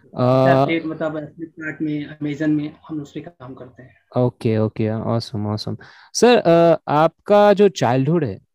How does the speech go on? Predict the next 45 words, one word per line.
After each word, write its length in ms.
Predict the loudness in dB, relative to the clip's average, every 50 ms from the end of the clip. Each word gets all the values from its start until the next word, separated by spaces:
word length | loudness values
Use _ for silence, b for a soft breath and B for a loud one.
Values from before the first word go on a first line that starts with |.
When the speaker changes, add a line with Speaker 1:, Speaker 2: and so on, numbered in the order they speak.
| _ _ _
Speaker 1:
उसके 360 | -8 -8 -8 -4 2 2 4
बारे 240 | 6 6 6 6 6
में 140 | 4 2 2
जरा 200 | 2 2 0 0
Speaker 2:
यस। 60 | -2
Speaker 1:
चे-, 120 | -4 -6
आप 200 | -2 -2 -2 -2 _ _
बचपन 360 | -6 -6 -6 -6 -4 -4 -2 0
में 160 | 0 -2 -2
किस 280 | 0 0 -2 0 0
तरह 200 | -2 0 0 0
के, 360 | -2 -2 -4 -4 -4 -6 -6 -8
अ, 440 | -10 -10 -8 -6 -6 -6 -6 -6 -8 -10 _ _ _ -10
मतलब 320 | -6 -6 -4 -4 -4 -6 -4 -6
किस 180 | -6 -6 -4
तरह 220 | -4 -2 0 0 0
के 120 | -2 -2
बच्चे 320 | -4 -4 -6 -4 -6 -6
Speaker 2:
जी, 100 | -4 -2
Speaker 1:
थे? 40 | -2
Speaker 2:
हम 100 | -2 -2
लोग 120 | -2 -4 -6
गाँव 280 | -6 -6 -4 -4 -6
में 100 | -6 -6
पैदा 200 | -6 -6 -6 -4
हुए 120 | -6 -6 -6
थे, 100 | -6 -6
गाँव 440 | -4 -2 -2 -2 -4 -6 -8 -12 -18 _
से 180 | -12 -10 -8
बिलोंग 320 | -8 -6 -6 -4 -4 -6 -6
करते 220 | -8 -14 -14 -16
हैं 100 | -16 -14
प्रॉपर। 340 | -12 -14 -14 -12 -14 -16 -16 -18 _ _
तो 260 | -10 -8 -2 -2 -2
Speaker 1:
ओके, 280 | -2 0 -2 -2 0 0
Speaker 2:
फोर्थ 140 | -2 -2 0
Speaker 1:
प्रॉपर 140 | 0 2
Speaker 2:
क्लास 120 | 4 6 6
तक 40 | 6
Speaker 1:
इंदौर 320 | 6 6 6 6 4 4
Speaker 2:
तो 40 | 2
Speaker 1:
से? 120 | 0 -2
Speaker 2:
गाँव 140 | -2 -2 -4
में, 100 | -8 -14 -18 _ _ _ _ _ _ _ _ _ _ _ _ _ _ _ _ _ _ _ -20 -20 _ _ _ _ B B B B B B B _ -6
नहीं, 180 | -6 -4 -4